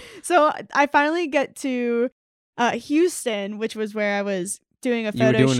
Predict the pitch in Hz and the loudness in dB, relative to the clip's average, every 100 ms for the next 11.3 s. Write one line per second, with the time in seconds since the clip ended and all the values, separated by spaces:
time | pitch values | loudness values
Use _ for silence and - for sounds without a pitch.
0 | 117 113 123 120 120 113 110 - 120 110 | 2 0 0 0 0 0 -2 0 0 0
1 | 123 113 107 107 107 120 - 247 302 226 | -2 -2 -4 -4 -6 -6 -4 0 2 2
2 | 220 285 277 277 254 247 226 233 262 247 | 0 -2 0 0 2 0 -2 -2 -2 -4
3 | 226 202 196 320 392 277 - 185 - - | -6 -6 -2 0 0 -2 -6 -10 -12 -12
4 | - 107 - 247 247 - 262 277 302 302 | -10 -4 0 0 0 -2 -2 0 -4 -4
5 | 285 269 - 220 208 202 214 254 262 240 | -4 -6 -6 -6 -6 -6 -4 -2 -2 -4
6 | 247 233 208 214 247 262 240 220 220 214 | -6 -8 -6 -6 -4 -2 -4 -4 -6 -6
7 | 208 190 - 202 202 190 196 190 185 - | -6 -8 -6 -10 -8 -8 -6 -4 -4 -4
8 | 269 277 - - 269 - 269 359 392 370 | -6 -6 -12 -2 0 4 4 2 -2 -4
9 | 269 - 262 339 392 - 254 - 262 214 | -4 -2 0 0 -2 -2 -2 -2 -8 -6
10 | 220 202 185 190 208 175 - 240 254 269 | -8 -4 -2 -4 -4 -8 -6 -8 -6 -8
11 | - 110 - | -8 -10 -10